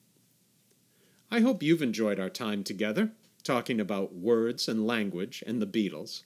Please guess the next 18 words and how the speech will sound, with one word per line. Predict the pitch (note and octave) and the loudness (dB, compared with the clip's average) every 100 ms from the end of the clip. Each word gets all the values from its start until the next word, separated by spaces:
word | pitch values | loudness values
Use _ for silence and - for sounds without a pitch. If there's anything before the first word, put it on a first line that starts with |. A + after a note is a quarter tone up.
| _ _ _ _ | _ _ _ _
I | - F3+ | -4 0
have. | G3 - B1 - - _ _ _ _ _ _ _ _ - | -2 -4 -14 -18 -20 _ _ _ _ _ _ _ _ -2
My | D#3 | 2
name | G3 A2+ | 4 4
is | G#2 - | 0 -2
Tim | - C3+ | -4 -4
Lemire. | B2+ C3+ C3 A#2 - _ _ _ _ _ | -2 -2 -2 -4 -12 _ _ _ _ _
You | G3+ | -2
can | G#3 G#3 | 2 2
find | G3 F3 D3+ | 2 0 0
episodes | G3+ G3+ - G2+ F2+ F2+ | 0 0 0 -2 -2 -4
of | E2+ | -4
The | F#2+ | -2
Beatles | G#2 F#2 E2+ - | -2 -2 -4 -6
English | F2 E2+ A#2 - - | -6 -6 -8 -10 -10
on | C#3 C#3+ | -4 -4
Apple | B2+ A2+ C#3 C#3 | -4 -4 -6 -6
Podcasts. | D3 A2+ - - A#2+ - - - | -6 -6 -6 -14 -14 -10 -10 -10